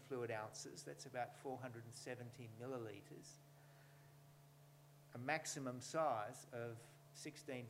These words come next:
fluid ounces for sugar-sweetened drinks. Now, that was struck down. That rule was struck down on the basis of separation of powers. Um,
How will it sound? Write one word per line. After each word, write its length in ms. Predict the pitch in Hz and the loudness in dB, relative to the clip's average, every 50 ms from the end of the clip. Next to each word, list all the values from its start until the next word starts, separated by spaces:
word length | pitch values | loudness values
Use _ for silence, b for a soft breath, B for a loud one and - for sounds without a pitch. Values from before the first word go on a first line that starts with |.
| - | -2
fluid 220 | - 135 123 117 117 | 0 2 4 4 4
ounces 640 | 110 107 107 107 - - - 110 110 110 - - - - | 4 2 2 -2 -4 -6 -6 -6 -6 -6 -8 -10 -10 -6
for 80 | - 123 | -6 -4
sugar-sweetened 760 | - - 147 123 120 113 - - 123 113 113 113 113 110 - | 0 0 0 2 0 0 -2 0 2 2 2 0 -2 -8 -4
drinks. 500 | 120 131 139 127 113 - - - - - - - | -2 0 0 0 -2 -6 -10 -12 -12 -14 -12 -4
Now, 100 | - 113 113 | 0 2 4
that 160 | 139 151 147 135 | 4 2 2 0
was 80 | 117 | -4
struck 400 | - - - - 123 - - - | -4 -4 2 2 2 2 0 -4
down. 300 | - 131 127 123 117 107 107 113 120 - - - - - - B B B B B B B B - | -2 -2 0 0 0 -2 -4 -6 -8 -10 -12 -16 -16 -18 -18 B B B B B B B B -8
That 120 | - - - - | -8 -8 -6 -2
rule 220 | 120 127 123 117 110 | 0 2 2 2 2
was 120 | 110 - | 0 -4
struck 320 | - - 127 117 - - - | -4 2 2 2 2 2 0
down 220 | 123 117 117 113 | 2 2 4 2
on 60 | 110 110 | 0 -2
the 60 | 110 | 0
basis 420 | 107 117 113 113 113 - 117 113 - | 4 4 4 4 4 -2 -6 -6 -8
of 100 | 113 - | -8 -6
separation 640 | - - 120 - - 123 110 107 107 104 - - 110 | 0 0 0 0 2 2 4 4 2 0 -2 -6 -8
of 200 | 95 - - - | -8 -8 0 6
powers. 480 | 147 143 143 135 113 101 - - - - B B B B B B B B B B B B - | 8 8 10 8 8 4 0 -4 -8 -10 B B B B B B B B B B B B 6
Um, 200 | 135 135 131 131 | 8 10 10 8